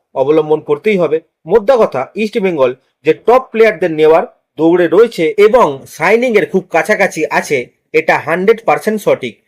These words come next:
কোনো নামধাম আমরা বলবো না। মার্কেটে যেসব প্লেয়ারদের সাথে ইস্ট বেঙ্গলের লিঙ্ক আপ রয়েছে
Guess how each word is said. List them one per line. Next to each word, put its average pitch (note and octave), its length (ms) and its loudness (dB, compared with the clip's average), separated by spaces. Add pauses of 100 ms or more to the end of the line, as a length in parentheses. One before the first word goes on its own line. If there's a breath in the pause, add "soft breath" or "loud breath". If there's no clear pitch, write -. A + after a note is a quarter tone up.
(160)
কোনো A3 180 2
নামধাম G3+ 420 0
আমরা E3 260 0
বলবো F3 340 0
না। F3+ 180 -2 (300 soft breath)
মার্কেটে G#3 440 0
যেসব D#3 260 0
প্লেয়ারদের F3 480 -2
সাথে B2+ 360 -6 (240)
ইস্ট G#3 220 -4
বেঙ্গলের D#3 420 2
লিঙ্ক F3+ 280 -2
আপ D#3+ 160 0
রয়েছে E3+ 420 2